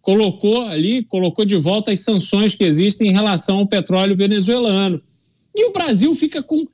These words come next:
esse sorrisinho de bobo. "Ai, meu Deus do céu, que malvado esse Maduro."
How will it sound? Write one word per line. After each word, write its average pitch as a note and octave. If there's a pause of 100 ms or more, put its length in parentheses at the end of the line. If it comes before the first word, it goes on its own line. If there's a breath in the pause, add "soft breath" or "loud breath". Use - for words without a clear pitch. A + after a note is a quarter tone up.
(180)
esse C#4
sorrisinho D4
de E4+
bobo. D4+ (500)
"Ai, C#4+
meu C4+
Deus C4+
do C4
céu, B3+
que C4+
malvado A#3+
esse A#3+
Maduro." B3